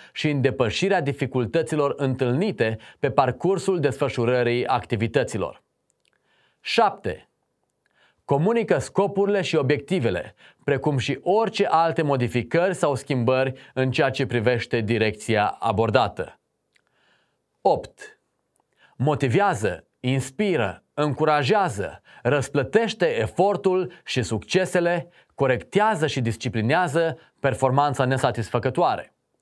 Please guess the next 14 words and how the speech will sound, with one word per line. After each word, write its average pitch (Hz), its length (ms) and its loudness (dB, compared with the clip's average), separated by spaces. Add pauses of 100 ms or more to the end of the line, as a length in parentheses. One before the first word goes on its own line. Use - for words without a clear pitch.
(360)
Menține 151 400 0
moralul 180 840 0
și - 180 -4
spiritul 147 540 -2
de 123 160 4
echipă. 113 520 -6 (920)
Nouă. 165 580 -2 (480)
Își 139 220 2
asumă 247 480 0
pe 180 120 0
deplin 175 380 2
rezultatele. 135 840 -2 (480)
Toată 147 280 2
responsabilitatea 151 1120 2